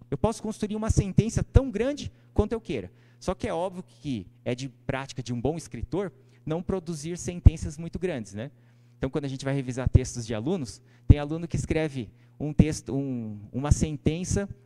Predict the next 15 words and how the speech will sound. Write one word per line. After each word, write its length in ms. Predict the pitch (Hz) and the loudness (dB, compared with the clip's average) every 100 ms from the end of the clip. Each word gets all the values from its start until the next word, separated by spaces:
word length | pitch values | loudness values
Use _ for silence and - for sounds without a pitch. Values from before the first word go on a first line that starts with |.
| - | -14
de 240 | 120 143 | -6 -2
um 100 | 160 | -2
parágrafo 680 | 180 165 135 151 156 - 147 | -2 -2 -2 -2 -4 -4 -6
de 240 | 131 143 127 - - - | -4 -6 -8 -12 -20 -2
quinze 320 | - 196 151 | 0 0 -4
linhas, 360 | 139 113 95 98 | -2 -2 -4 -6
né? 160 | 120 - - - - | -8 -10 -20 -14 -10
E 80 | 117 | -2
pra 160 | 139 | 0
você 260 | 143 170 208 | 0 -4 -2
ler 120 | 156 | -2
uma 140 | 139 | -4
sentença 600 | 147 165 143 127 113 - | -6 -6 -6 -6 -6 -10
de 120 | 104 101 | -14 -16
quinze, 720 | - 160 233 165 131 101 | -10 -6 -6 -6 -6 -6